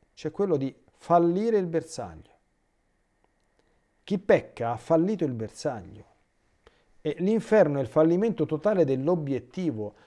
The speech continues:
La nostra vita ha un obiettivo. Qui non voglio adesso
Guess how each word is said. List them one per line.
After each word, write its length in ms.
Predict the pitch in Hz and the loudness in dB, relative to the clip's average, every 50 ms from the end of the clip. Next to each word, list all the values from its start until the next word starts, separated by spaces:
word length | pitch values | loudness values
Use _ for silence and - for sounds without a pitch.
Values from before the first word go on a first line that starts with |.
| _ _ _ | _ _ _
La 160 | 135 139 151 | -4 -2 0
nostra 380 | 175 208 208 - - 196 202 190 | 0 0 0 0 0 0 0 2
vita 340 | 175 147 127 110 123 120 131 | 0 0 -2 -4 -4 -4 -4
ha 220 | 139 156 151 - - | -4 -6 -6 -6 -6
un 160 | 160 151 160 | -6 -4 -4
obiettivo. 1080 | 170 175 165 151 143 143 135 120 - - _ - 139 123 107 90 - 87 80 - _ _ _ _ _ _ _ _ _ _ _ _ _ _ _ _ _ _ _ _ _ _ _ _ _ _ _ _ _ _ _ _ _ _ _ _ _ _ | -6 -6 -8 -8 -6 -6 -6 -8 -10 -14 _ -14 -12 -12 -12 -12 -12 -16 -18 -20 _ _ _ _ _ _ _ _ _ _ _ _ _ _ _ _ _ _ _ _ _ _ _ _ _ _ _ _ _ _ _ _ _ _ _ _ _ _
Qui 200 | - 120 117 95 | -18 -16 -14 -14
non 120 | 98 95 | -14 -12
voglio 260 | 98 107 107 110 107 107 | -10 -8 -8 -8 -8 -8
adesso 420 | 107 104 - - 104 95 - | -10 -12 -12 -14 -16 -18 -18